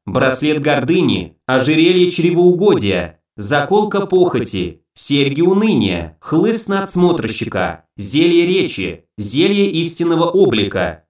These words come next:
кусок осквернённого алтаря, квестовый предмет». От изучения списка выпавшего лута меня отвлёк чей-то пристальный взгляд. Здоровенный белый волк со шрамом на носу сидел перед выпавшими из суккуба артефактами и, не мигая, смотрел мне в глаза.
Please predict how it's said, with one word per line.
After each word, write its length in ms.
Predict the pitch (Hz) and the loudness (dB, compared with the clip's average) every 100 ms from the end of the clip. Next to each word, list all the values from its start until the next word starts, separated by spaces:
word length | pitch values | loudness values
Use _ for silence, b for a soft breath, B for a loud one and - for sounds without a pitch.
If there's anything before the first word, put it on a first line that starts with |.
| _ | _
кусок 460 | - 160 170 196 185 | -2 0 2 0 0
осквернённого 840 | 170 - 139 143 156 165 160 156 | -6 -2 0 0 0 0 0 0
алтаря, 580 | 151 147 131 95 87 80 | 0 0 0 0 -4 -6
квестовый 580 | - 160 196 - 180 180 | -2 -2 0 -2 0 2
предмет». 580 | 165 160 110 87 80 _ _ _ _ _ _ _ _ _ - | 2 0 0 -2 -8 _ _ _ _ _ _ _ _ _ -8
От 180 | 110 | -4
изучения 540 | 160 151 170 208 190 180 | -2 0 -2 -2 0 -2
списка 420 | - 185 - 170 | -4 -8 -4 -2
выпавшего 540 | 156 160 151 - 151 | 0 0 -4 -4 -2
лута 320 | 147 165 165 147 | 0 0 0 0
меня 280 | 139 139 | 0 0
отвлёк 380 | 123 - 151 151 | -2 -2 -4 -4
чей-то 360 | - 139 135 131 | -6 -6 -4 -4
пристальный 560 | 135 131 - 135 147 | -4 -4 -4 -4 -2
взгляд. 520 | 135 123 151 101 80 _ _ _ _ _ - | -4 -2 -2 -2 -6 _ _ _ _ _ -14
Здоровенный 640 | 95 90 123 127 131 123 | -8 -2 0 0 2 0
белый 320 | 104 123 123 | 0 0 0
волк 360 | 117 151 131 - | 0 0 0 -2
со 160 | - 110 | -6 -6
шрамом 500 | - 139 135 117 107 | -2 -2 0 0 0
на 80 | |
носу 400 | 110 117 - 196 | -2 -4 -4 -4
сидел 520 | 165 139 120 156 180 - _ _ | -4 -4 -2 -2 -2 -6 _ _
перед 260 | 160 175 | 0 2
выпавшими 680 | 151 190 175 104 - 156 147 | 2 0 0 -2 0 0 0
из 60 | 127 | -2
суккуба 500 | - 139 165 143 135 | -6 -4 -2 0 0
артефактами 880 | - 135 - 175 170 123 95 82 - | -2 -4 -2 -4 -2 -4 -4 -4 -6
и, 140 | 101 | -2
не 120 | 127 | 0
мигая, 380 | 143 160 180 202 | 2 0 0 -2
смотрел 480 | - 170 160 175 170 | -2 -2 -2 -2 0
мне 220 | 160 160 | 0 0
в 80 | 143 | -2
глаза. 560 | 156 156 120 90 78 | 0 0 -2 -6 -8